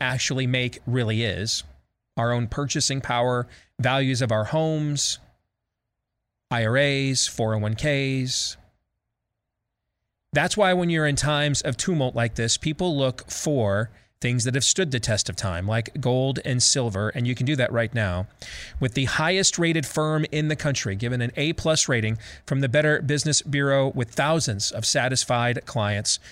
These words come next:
It's our friends over at Hartford Gold. Don't wait, call 'em now. They've got a, uh, a special offer for you. Now, they'll give you up to fifteen hundred dollars of free silver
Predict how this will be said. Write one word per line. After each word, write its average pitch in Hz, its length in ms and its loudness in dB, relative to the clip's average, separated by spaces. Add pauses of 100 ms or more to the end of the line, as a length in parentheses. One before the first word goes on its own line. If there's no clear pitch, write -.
(200)
It's - 140 0
our 151 80 4
friends 180 440 2
over 180 220 4
at 147 160 4
Hartford 175 480 0
Gold. 160 320 2
Don't 147 220 0
wait, 143 220 2
call 143 300 0
'em 135 100 0
now. 120 240 2
They've 120 160 -2
got 117 180 4
a, 110 140 2 (380)
uh, 110 300 2
a - 80 0
special 170 500 2
offer 156 360 2
for 156 160 0
you. 147 380 0
Now, 107 120 0
they'll 131 120 0
give 135 180 0
you 139 80 2
up 127 80 -2
to 120 100 -4
fifteen 170 440 -2
hundred 151 180 0
dollars 123 400 2
of 113 100 -2
free 147 260 0
silver 127 440 2